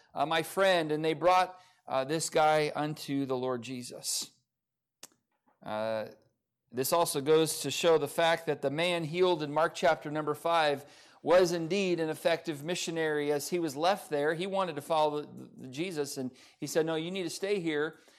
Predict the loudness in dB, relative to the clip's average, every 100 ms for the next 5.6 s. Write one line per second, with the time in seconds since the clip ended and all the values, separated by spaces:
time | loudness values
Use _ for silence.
0 | _ -6 -4 2 6 6 4 -6 -12 0
1 | 4 4 2 -2 4 8 10 8 6 0
2 | -2 2 4 4 2 0 0 2 2 4
3 | 6 8 6 4 2 2 2 0 0 4
4 | 6 6 6 4 6 6 4 -4 -2 -4
5 | 0 4 6 4 2 -6